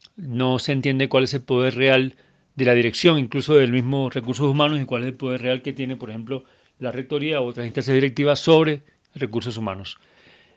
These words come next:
Eh, a esto se suma que actualmente el director de recursos humanos está en vacaciones y en proceso de jubilación.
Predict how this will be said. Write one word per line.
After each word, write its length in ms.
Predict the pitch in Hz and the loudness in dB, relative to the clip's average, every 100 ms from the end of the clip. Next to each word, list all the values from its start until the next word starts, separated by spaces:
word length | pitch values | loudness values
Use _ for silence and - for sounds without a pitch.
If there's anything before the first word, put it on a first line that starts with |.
| - | 0
Eh, 400 | 139 127 123 123 135 | 4 6 6 4 2
a 140 | 131 | -2
esto 160 | 120 147 | 0 -4
se 80 | |
suma 240 | 143 160 156 | -2 -2 -2
que 80 | 127 | -2
actualmente 420 | 110 120 123 143 | -2 -2 -2 -2
el 40 | |
director 300 | 131 120 131 | -2 -2 -2
de 80 | 135 | -2
recursos 360 | 123 117 147 139 | -4 -4 -2 0
humanos 480 | 143 139 143 139 175 | 2 2 0 -6 -10
está 320 | 151 107 - | -12 -8 -4
en 120 | 117 123 | -2 -2
vacaciones 680 | 131 151 165 147 147 - _ _ _ _ - | -2 -2 0 0 -2 -10 _ _ _ _ -2
y 120 | 151 | 2
en 120 | 160 | 4
proceso 400 | 147 127 120 131 | 2 -2 -2 -2
de 80 | 123 | -4
jubilación. 640 | 110 120 117 110 - 113 | -2 -2 -2 -2 -2 -4